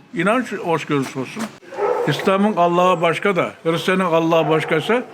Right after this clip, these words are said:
onları yukarıda savaşacaksın. Biz aşağıda niye savaş ediyoruz? Dünyayı yaratan bir Allah var.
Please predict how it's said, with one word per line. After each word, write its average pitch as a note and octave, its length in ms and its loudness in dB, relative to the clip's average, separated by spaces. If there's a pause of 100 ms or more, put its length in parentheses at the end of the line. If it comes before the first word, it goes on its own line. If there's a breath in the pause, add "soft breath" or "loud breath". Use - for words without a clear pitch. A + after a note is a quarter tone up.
(280)
onları B3 280 4
yukarıda A#3+ 340 2
savaşacaksın. F#3 640 0
Biz A3 100 -2
aşağıda A#3 380 2
niye C#4 180 4
savaş C4 340 0
ediyoruz? A#3 340 0 (320)
Dünyayı F#3 400 4
yaratan F#3+ 420 2
bir F#3+ 60 4
Allah F#3 240 2
var. D3 220 -2